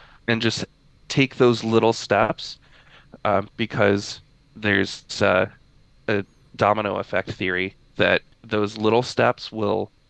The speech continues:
end up growing into bigger and bigger steps and, and will actually get you to where you wanna go. And, and so the, yeah, I, I think that would be my suggestion, is just take those little tiny baby steps, 'cause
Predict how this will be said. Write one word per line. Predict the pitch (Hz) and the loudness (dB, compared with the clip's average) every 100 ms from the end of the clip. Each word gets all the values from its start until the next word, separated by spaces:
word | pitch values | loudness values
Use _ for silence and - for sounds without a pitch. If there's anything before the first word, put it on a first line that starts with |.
| - | -4
end | 110 104 | -2 0
up | 98 _ _ _ _ | -2 _ _ _ _
growing | - 113 113 104 104 | -2 0 2 0 -4
into | 101 - | -10 -10
bigger | 101 98 98 | -6 -4 -4
and | 98 104 | -6 -6
bigger | 98 98 | -8 -8
steps | 107 - 98 - - | -6 -4 -6 -6 -8
and, | 98 - - | -8 -12 -8
and | 107 101 | -8 -6
will | 98 98 | -4 -4
actually | 90 - - | -4 -6 -6
get | 101 - | -4 -4
you | 101 | -6
to | - | -10
where | 110 92 | -6 -6
you | 90 | -6
wanna | 98 95 | -8 -2
go. | 104 98 101 _ _ _ _ - | 0 0 -2 _ _ _ _ -4
And, | 101 - | -4 -2
and | 98 120 | -6 -6
so | - 98 | -4 0
the, | 98 - | 0 -2
yeah, | - 92 82 - _ - | -2 -2 -2 -10 _ 0
I, | 107 - | 2 2
I | |
think | 110 104 | 0 0
that | 95 | 0
would | 95 104 | 0 -2
be | 101 | -6
my | 101 101 101 98 98 _ _ _ | -6 -2 0 0 -4 _ _ _
suggestion, | - 113 104 95 - 92 | -10 -2 0 0 -4 -6
is | 92 - | -6 -6
just | 98 - | -6 -8
take | - 107 - | 0 0 0
those | - 98 101 | 0 0 0
little | 110 113 117 | 2 2 2
tiny | - 107 104 | 0 -4 -2
baby | 101 - 95 | -4 -6 -6
steps, | - 76 - - _ - - - _ _ _ | -2 -4 -4 -14 _ -20 -20 -20 _ _ _
'cause | - 98 95 - | 0 0 0 -4